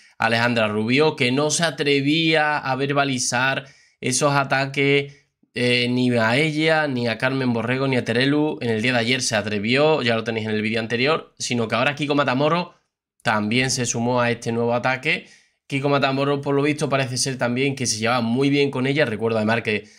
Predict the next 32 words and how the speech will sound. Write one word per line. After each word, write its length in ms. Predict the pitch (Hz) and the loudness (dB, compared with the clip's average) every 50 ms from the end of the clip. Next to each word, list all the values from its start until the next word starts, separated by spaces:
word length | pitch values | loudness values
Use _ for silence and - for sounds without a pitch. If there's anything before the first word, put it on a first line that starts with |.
| _ _ _ _ - | _ _ _ _ -4
Que, 200 | 113 110 104 - | -2 -2 0 0
que 140 | 110 107 | 0 0
se 160 | 98 - 120 113 | 0 2 2 2
la 100 | 107 104 | 2 0
relacionó 640 | 104 107 110 107 101 - - 104 101 104 117 139 | 0 0 0 -2 -2 -2 -4 -2 -2 0 2 2
incluso, 600 | 143 123 - - 117 139 156 143 - 117 107 104 - - _ _ _ _ _ _ _ _ _ _ | 2 0 0 0 0 0 0 0 0 -2 -4 -4 -8 -14 _ _ _ _ _ _ _ _ _ _
porque 220 | 120 117 107 117 107 | -6 -2 -2 0 0
bailó 280 | 104 104 101 104 110 | 0 0 0 0 0
una 120 | 117 117 110 | 0 0 0
noche 280 | 110 113 110 - 113 104 | -2 -2 -2 -2 -2 -2
con 120 | 107 107 | -2 -2
ella, 280 | 113 120 113 98 - - | 0 0 0 -2 -4 -6
ya 220 | 110 107 110 107 110 | -6 -4 -2 -2 -2
estando 320 | 110 - 110 107 110 107 | -2 -4 -4 -4 -4 -4
con 140 | - 110 107 | -2 -2 -2
Marta 260 | 107 107 107 - 107 | -2 -2 -4 -4 -6
López 260 | 104 104 104 110 104 101 | -6 -6 -6 -6 -4 -2
Álamo, 440 | 110 113 113 110 113 120 139 151 147 - - _ _ _ _ _ _ _ _ _ | -2 -2 0 -2 -2 -2 -4 -4 -6 -10 -16 _ _ _ _ _ _ _ _ _
coincidía 460 | - 113 110 107 - 107 107 110 107 107 | -6 -4 -2 -2 0 0 0 0 0 0
con 180 | 107 107 110 | -2 -2 0
ella, 500 | 117 131 131 127 131 131 131 131 131 120 | 0 0 0 0 0 2 0 0 -2 -4
con, 460 | 120 117 113 110 107 107 104 104 98 | -4 -4 -4 -4 -4 -4 -4 -4 -6
con, 320 | 95 101 101 101 101 95 92 | -6 -6 -6 -4 -4 -4 -4
en 120 | 107 104 | -4 -2
la 100 | 101 104 | -2 -2
Isla 180 | 104 104 104 104 | -2 -2 -4 -4
de 60 | 101 | -4
las 200 | 104 98 104 101 - | -4 -6 -6 -8 -8
Tentaciones 840 | 104 104 104 104 101 - - 113 107 107 107 104 104 104 - - - | -8 -6 -6 -4 -4 -4 -2 -2 -2 0 0 0 -2 -2 -4 -8 -12
de 180 | - 104 110 104 | -12 -10 -10 -8
colaborador, 800 | - 107 104 104 101 101 104 104 101 107 120 135 143 147 147 - 110 | -6 -6 -4 -4 -4 -4 -4 -4 -4 -2 -2 0 0 0 0 0 -4
recuerdo. 760 | 107 104 - 131 139 139 131 131 139 156 160 - - _ | -6 -4 -2 0 0 0 0 2 0 0 0 -2 -8 _